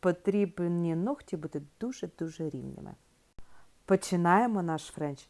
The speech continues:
з поздовженого градієнту. Для градієнту я взяла гель-лак однієї щільності, щоб перехід був плавним. На одну половину нігтя нанесла більш темний колір, а на другу більш світлий.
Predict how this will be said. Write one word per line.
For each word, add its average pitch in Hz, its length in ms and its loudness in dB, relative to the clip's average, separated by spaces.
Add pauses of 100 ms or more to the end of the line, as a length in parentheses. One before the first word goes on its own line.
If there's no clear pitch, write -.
(140)
з - 120 -16
поздовженого 165 840 2
градієнту. 147 840 -4 (920)
Для 175 260 10
градієнту 180 760 8
я 165 180 10
взяла 170 360 8
гель-лак 165 520 6 (100)
однієї 175 600 8
щільності, 143 760 0 (360)
щоб - 400 6
перехід 175 500 4
був 180 280 -2 (240)
плавним. 143 520 4 (680)
На 190 500 10 (100)
одну 202 280 8
половину 180 500 6
нігтя 170 420 2
нанесла 165 440 4
більш 151 340 2
темний 151 440 4
колір, 277 420 2 (200)
а 185 220 12
на 160 220 6
другу 220 500 0
більш 196 360 0
світлий. 160 640 -2